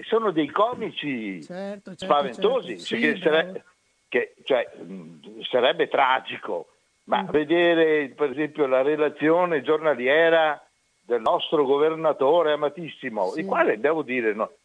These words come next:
Speaker 1: non si sta comportando malissimo
Speaker 2: Sì, fa
Speaker 1: adesso,
Speaker 2: propaganda
Speaker 1: adesso,
Speaker 2: elettorale, dai.
Speaker 1: perché sta facendo propaganda.
Speaker 2: Eh, sì.
Speaker 1: Eh, eh, vedere, per esempio,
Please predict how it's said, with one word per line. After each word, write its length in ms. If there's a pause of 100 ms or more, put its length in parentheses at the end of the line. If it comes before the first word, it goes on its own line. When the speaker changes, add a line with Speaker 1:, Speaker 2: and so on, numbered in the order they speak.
(240)
Speaker 1:
non 180
si 100
sta 220
comportando 580
malissimo 840
Speaker 2:
Sì, 80
fa 60
Speaker 1:
adesso, 480
Speaker 2:
propaganda 440
Speaker 1:
adesso, 180 (280)
Speaker 2:
elettorale, 440
dai. 320 (320)
Speaker 1:
perché 280
sta 260
facendo 460
propaganda. 640
Speaker 2:
Eh, 60 (100)
sì. 160 (220)
Speaker 1:
Eh, 200
eh, 440
vedere, 520
per 260
esempio, 800